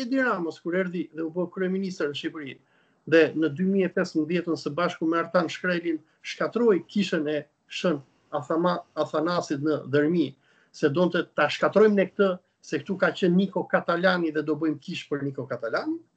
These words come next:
është një marrëzi, një reconquist laik katolike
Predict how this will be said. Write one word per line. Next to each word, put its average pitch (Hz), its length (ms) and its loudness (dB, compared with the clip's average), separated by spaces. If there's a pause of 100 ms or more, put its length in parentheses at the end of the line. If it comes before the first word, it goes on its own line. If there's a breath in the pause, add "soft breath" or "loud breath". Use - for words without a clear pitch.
(580 soft breath)
është 220 280 0
një 208 60 8 (180)
marrëzi, 170 500 4 (100)
një 196 180 2
reconquist 185 1000 -2 (2500)
laik 247 420 6 (300)
katolike 151 640 -6